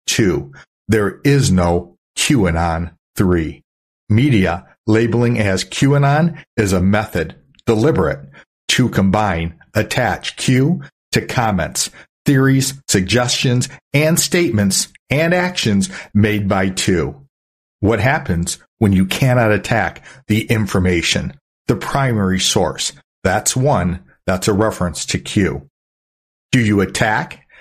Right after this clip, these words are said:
and typecast through use of others? Not all Anons are authentic. And in the kill box, we get injected.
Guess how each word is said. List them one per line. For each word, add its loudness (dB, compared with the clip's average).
and 2
typecast -2
through 2
use 2
of 0
others? -2
Not 0
all 0
Anons 0
are 2
authentic. -2
And 4
in 6
the 2
kill 2
box, -2
we 2
get -2
injected. -2